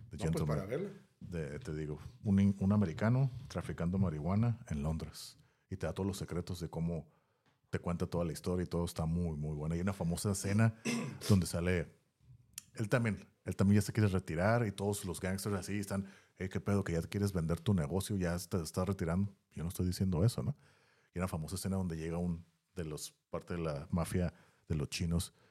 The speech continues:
Speaker 2: el típico joven, ¿no? Que cree y falta el respeto a los mayores,
Speaker 1: Ajá.
Speaker 2: quiere vender, llega muy fanfarronero
Speaker 1: Ajá.
Speaker 2: y le dice la escena, ¿no? Dice, "When the lion is hungry, the lion eats". Y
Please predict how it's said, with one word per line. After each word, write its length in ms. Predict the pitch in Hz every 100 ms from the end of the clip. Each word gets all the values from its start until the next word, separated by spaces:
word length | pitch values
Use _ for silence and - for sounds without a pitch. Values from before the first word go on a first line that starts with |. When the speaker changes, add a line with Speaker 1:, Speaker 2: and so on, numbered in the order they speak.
| _ _ _ -
Speaker 2:
el 220 | 92 82
típico 300 | 92 - 98
joven, 300 | 98 95 82
¿no? 100 | 95
Que 140 | 95
cree 340 | - 90 92 92
y 40 |
falta 240 | 82 87 90
el 60 |
respeto 360 | 87 - 87 92
a 60 | 87
los 340 | 78 - -
mayores, 520 | 73 76 98 113 - -
Speaker 1:
Ajá. 160 | 90 87 _ _
Speaker 2:
quiere 200 | - 90
vender, 340 | 85 76 87 98
llega 180 | 90
muy 140 | 87 90
fanfarronero 800 | 92 87 80 71 76 107 123 123
Speaker 1:
Ajá. 260 | 95 82 -
Speaker 2:
y 60 | 98
le 140 | 78
dice 220 | 73 82 90
la 80 | 73
escena, 320 | 117 151 85
¿no? 180 | 135 - - _ _
Dice, 300 | 92 - - _
"When 140 | 90 78
the 80 |
lion 460 | 76 80 95 98 - _ _ -
is 100 | -
hungry, 380 | 85 85 95 98
the 100 | 73
lion 320 | 69 73 76 -
eats". 380 | 78 - - - -
Y 480 | 95 80 76 73